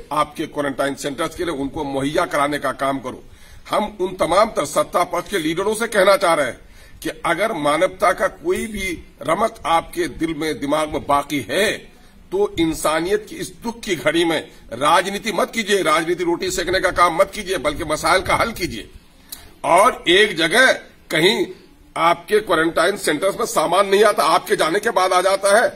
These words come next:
तो आप उसको कहते कि ये हमारी बाजी है, हमने करा दिया। अरे तुम्हें तो कराना है ही, जो लोग सत्ता पक्ष में उसकी जिम्मेदारी ये कराना है।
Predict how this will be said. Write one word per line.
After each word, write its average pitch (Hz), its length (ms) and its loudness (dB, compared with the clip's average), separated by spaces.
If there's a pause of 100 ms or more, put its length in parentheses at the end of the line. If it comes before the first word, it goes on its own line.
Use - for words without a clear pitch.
(200)
तो - 60 -14
आप 190 280 4
उसको 214 220 -2
कहते 208 300 0
कि 214 80 0
ये 220 60 6
हमारी 165 380 2
बाजी 156 320 -2
है, 226 220 6
हमने 208 340 2 (260)
करा 214 180 6
दिया। 269 240 2 (220)
अरे 165 100 0
तुम्हें 220 220 2
तो 247 60 2
कराना 240 360 4
है 220 180 6
ही, 285 220 6 (560)
जो 143 140 -6
लोग 196 140 2
सत्ता 208 360 2
पक्ष 208 240 2
में 233 100 2
उसकी 233 220 0
जिम्मेदारी 208 520 2
ये 285 100 4
कराना 269 340 4
है। 214 180 4